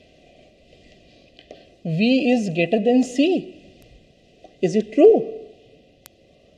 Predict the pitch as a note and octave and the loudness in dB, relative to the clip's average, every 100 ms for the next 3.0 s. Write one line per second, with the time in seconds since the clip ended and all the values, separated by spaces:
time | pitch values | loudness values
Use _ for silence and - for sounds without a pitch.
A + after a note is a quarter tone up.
0 | _ E3+ F3 - - - - - _ _ | _ -2 0 -2 -8 -20 -20 -20 _ _
1 | _ _ _ _ _ _ _ _ _ _ | _ _ _ _ _ _ _ _ _ _
2 | - B3+ G3+ A#3+ C4+ B3+ B3+ B3+ C4 F4 | -2 -2 0 -2 -2 -2 0 2 2 0